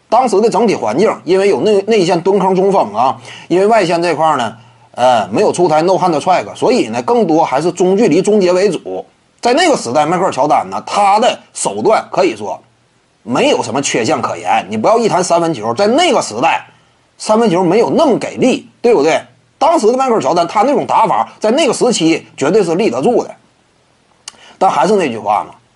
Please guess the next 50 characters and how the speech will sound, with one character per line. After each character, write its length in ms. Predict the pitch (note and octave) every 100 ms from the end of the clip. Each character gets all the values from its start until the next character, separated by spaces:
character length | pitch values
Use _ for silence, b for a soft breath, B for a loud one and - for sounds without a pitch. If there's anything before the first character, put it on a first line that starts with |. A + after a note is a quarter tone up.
| _ _ b b b b
现 200 | - A#3
在 140 | C#4+
啊， 160 | G#3+ A#2+
随 220 | - D3+
着 80 | G#3
时 160 | - E3+
代 100 | G#3+
的 100 | F#3
变 280 | A#3+ F3
革， 280 | A2+ G#2 C#3 - _ _ _ _ _ _ _
就 160 | - B3+
是 60 | -
球 200 | F#3 A#3+
员 200 | A#3 F#3
呢， 80 |
往 220 | F3+ C#3+ F#3+
往 100 | -
啊， 280 | F#3+ - -
他 280 | - G#3 B3
的 100 | B3+
能 260 | D3+ F#3+
力 140 | C#4+ A#3
属 260 | - G2+
性 160 | A2 A3+ C3 - -
要 160 | -
更 240 | G#3 E4 C4
进 240 | F#4 A#3
一 80 | G#2+
步 200 | D3+ F3+
了。 120 | - _ _ -
你 80 | F#3+
比 60 |
如 80 | F#3+
说 100 | G3+
凯 140 | F#3+ C#3
文· 100 | C#3
杜 80 | F#3
兰 120 | C3+
特 160 | D#3 C#3
呀， 160 | A2 B B
三 300 | - C#4 D4
分 120 | C#4+ D4
球 220 | E3 G#3+
极 180 | F#3+ G3
其 140 | E3
精 220 | D#3 C3+
准， 180 | B2+ D#2+ - _
对 140 | - A#3+
不 100 | E3
对？ 180 | D#3+